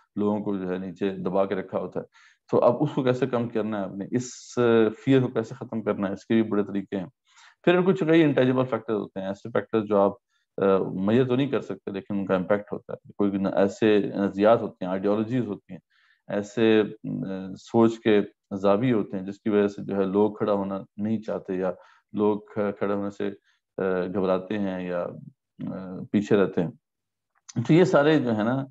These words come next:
वो, अ, सारी sources of power होती हैं, जिनको आपने आइडेंटिफाई करना है और फिर एक, एक एक करके अटैक करना है उसके ऊपर, और एक एक करके जब अटैक करेंगे, तो पावर जो है, चलना शुरू हो जाएगी। Again, मैं बड़ा एक bird's eye view आपको दे रहा हूँ, असल में तो इसमें बहुत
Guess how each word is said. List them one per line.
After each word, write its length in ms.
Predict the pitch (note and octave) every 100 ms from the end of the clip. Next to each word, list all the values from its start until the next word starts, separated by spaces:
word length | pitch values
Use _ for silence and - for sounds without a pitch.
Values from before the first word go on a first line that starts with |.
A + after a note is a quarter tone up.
| _ _ _ _ -
वो, 380 | G#2+ G#2 G#2 G2+
अ, 400 | - F#2 F#2 -
सारी 320 | F#2 - G#2+
sources 340 | A2+ - G#2 A#2+
of 120 | A2
power 360 | G#2 F#2+ F#2+ F#2+
होती 240 | - A2
हैं, 80 | C3+
जिनको 500 | - _ - B2 B2+
आपने 200 | A#2+ B2
आइडेंटिफाई 400 | G#2 G#2+ C3 D3+
करना 280 | D3+ D3 E3
है 100 | D3+
और 100 | C3+
फिर 180 | -
एक, 260 | C#3+ D3+ D3+
एक 160 | D#3+ D3+
एक 140 | C#3+
करके 260 | B2+ A#2+ -
अटैक 400 | - G#2 G2 G2
करना 220 | F#2 F#2
है 60 | F2+
उसके 200 | F2+ -
ऊपर, 200 | - -
और 280 | - G2+ G2
एक 80 | G#2
एक 100 | G2
करके 200 | G#2 A2
जब 120 | G2
अटैक 280 | F#2 G#2 G#2+
करेंगे, 320 | A2+ B2+ A#2 B2 _ _ _
तो 60 | G2+
पावर 340 | G2 F#2+ G2+
जो 100 | G2
है, 80 | G2
चलना 300 | - F#2 F#2
शुरू 200 | G2 F#2+
हो 140 | -
जाएगी। 340 | - - - - _ - - - - -
Again, 240 | A2 C#3
मैं 140 | C#3 C3
बड़ा 200 | C3 C3+
एक 140 | B2+ A#2+ G#2 - - F#2+
bird's 220 | A#2 C3 A#2+
eye 200 | A#2+ G#2+
view 180 | A#2
आपको 220 | G#2 - G2
दे 160 | F#2+
रहा 100 | F#2+
हूँ, 120 | A2+
असल 220 | - - G2+
में 100 | G2
तो 100 | G2
इसमें 280 | - G2+
बहुत 180 | F#2+ G2+